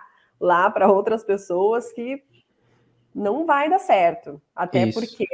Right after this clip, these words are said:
Speaker 1: essa análise, ela é factual.
Speaker 2: É, e só também, eu lembrei aqui de um, de um caso que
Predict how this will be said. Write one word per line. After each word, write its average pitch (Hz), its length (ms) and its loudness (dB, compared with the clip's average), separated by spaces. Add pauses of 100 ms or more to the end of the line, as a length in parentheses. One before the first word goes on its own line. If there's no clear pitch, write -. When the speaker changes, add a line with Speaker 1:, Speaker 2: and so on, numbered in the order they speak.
(120)
Speaker 1:
essa 208 220 -4
análise, 208 420 -2
ela 208 100 0
é 214 60 -4
factual. 196 840 -2 (920)
Speaker 2:
É, 120 260 0
e 117 60 -10
só 139 460 2
também, 131 540 -2
eu 120 120 -6
lembrei 131 340 0
aqui 120 200 0
de 117 100 -2
um, 113 260 0 (200)
de 113 100 0
um 120 80 2
caso 117 500 2 (360)
que 107 300 -4